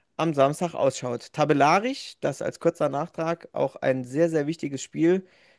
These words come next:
Nach dem letzten Spieltag sind's nämlich nur noch drei Punkte bis auf den Relegationsplatz. Also die Luft wird dünner, nicht nur für uns, auch für die Mannschaften dahinter. Bremen hat's jetzt erwischt, die sind auf dem Relegationsplatz, trotz, äh, Trainerwechsel.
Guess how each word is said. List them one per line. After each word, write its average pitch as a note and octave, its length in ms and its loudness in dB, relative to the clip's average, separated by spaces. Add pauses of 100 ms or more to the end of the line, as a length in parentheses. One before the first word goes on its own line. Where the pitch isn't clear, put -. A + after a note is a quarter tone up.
Nach C#3 240 0
dem D#3 180 0
letzten D3+ 300 2
Spieltag D#3+ 440 -2
sind's D#3+ 280 -4
nämlich D3 300 -4
nur D3 120 -4
noch C#3+ 160 -4
drei C3+ 360 2
Punkte F3+ 480 -2
bis E3 220 -8
auf C#3 180 -6
den C#3+ 140 -4
Relegationsplatz. C#3+ 1040 -2
Also C3+ 340 -4 (480)
die C3 80 -4
Luft D3 320 -2
wird C#3 240 0
dünner, G3 420 2 (160)
nicht D3 260 -8
nur D3 100 -4
für - 180 -6
uns, F3+ 280 -2
auch C#3 160 -4
für - 140 -8
die C#3+ 80 -8
Mannschaften C#3+ 500 -8
dahinter. D#3+ 440 -2
Bremen D#3 400 -4
hat's D#3 180 -6
jetzt D#3 180 -6
erwischt, C#3+ 360 -4
die C3+ 60 -8
sind D3+ 220 -8
auf E3+ 160 -4
dem D#3+ 80 -10
Relegationsplatz, E3 1000 -2 (420)
trotz, - 520 -2
äh, D#3 280 2
Trainerwechsel. F3+ 880 0